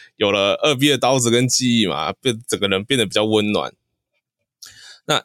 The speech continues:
如果你选择A two的话，那你对应的是 C 结局；选 Nice 对应的是那个 D 结局，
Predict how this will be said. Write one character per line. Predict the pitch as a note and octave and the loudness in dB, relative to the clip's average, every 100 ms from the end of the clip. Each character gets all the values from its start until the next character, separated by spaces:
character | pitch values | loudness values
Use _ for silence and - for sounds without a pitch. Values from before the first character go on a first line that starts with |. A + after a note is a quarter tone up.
| _ _ _ _ | _ _ _ _
如 | C3+ F3+ | 0 2
果 | G#3+ | 4
你 | F#3 | 2
选 | D#3+ A2+ | 2 2
择 | A2+ | 2
A | C3 C#3+ | 2 -2
two | - C3+ | 0 0
的 | G2+ D#2 - _ - - | 2 0 -2 _ -20 -10
话， | - A#2 - - A#2 | -2 -2 -4 -12 -6
那 | A2+ G2+ | -2 -2
你 | F#2+ - | -4 -6
对 | - C3+ | 0 0
应 | B2+ | 2
的 | G#2 | 0
是 | A#2 | 2
C | A#2 A2 | 2 0
结 | G#2 D#2+ | 0 0
局； | - C2 - - | -2 -8 -12 -8
选 | - F#2+ | -4 -2
Nice | A#2 C#3+ C3 B2+ G#2+ | 0 2 2 2 0
对 | G2 B2 A#2+ | 0 2 2
应 | A2+ | 0
的 | F2 | 0
是 | G#2 G#2+ | 0 0
那 | G2+ | 0
个 | F2 E2+ | -2 -2
D | C3+ C#3 | -2 -2
结 | G#2 E2 | -2 -4
局， | - A#1+ | -8 -12